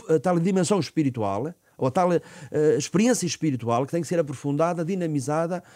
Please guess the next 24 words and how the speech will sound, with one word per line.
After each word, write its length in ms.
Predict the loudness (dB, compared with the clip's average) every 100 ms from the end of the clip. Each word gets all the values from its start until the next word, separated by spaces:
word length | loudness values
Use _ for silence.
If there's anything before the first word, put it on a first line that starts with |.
| -18 -8
e, 280 | -6 -4 -2
de 80 |
alguma 180 | -2 0
forma, 180 | -4 -6 -8 -6 -2
todos 220 | -2 -2
te-, 180 | -6 -4
nos 160 | -4 -2
temos 200 | -4 -2
que 100 | -4
ajudar 420 | -2 0 0 0
a, 280 | -2 -2 -4 -12 -8
a 80 | -2
trabalhar 420 | 0 0 0 0
isso. 200 | -4 -8 -20 -8
É 60 | -6
a 40 |
sabedoria 420 | -6 -6 -4 -4
do 60 | -4
viver. 460 | -4 -4 -8 -12 -16 -18 -4
Eu 180 | 0 0
acho 140 | 0
que 80 | -6
qualquer 420 | -2 -4 0 -4
pessoa 600 | -2 -4 0 0 -2 -8